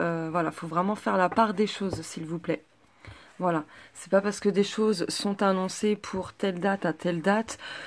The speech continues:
que, voilà, ça va forcément arriver pour vous aussi, et cetera.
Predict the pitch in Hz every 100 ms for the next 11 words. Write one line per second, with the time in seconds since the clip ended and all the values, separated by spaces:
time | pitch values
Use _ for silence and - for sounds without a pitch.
0 | - - - 226 233 - 175 202 208 170
1 | - 175 190 - - - 214 214 214 190
2 | 190 220 - 185 170 185 202 180 - 208
3 | 214 202 180 - 196 196 180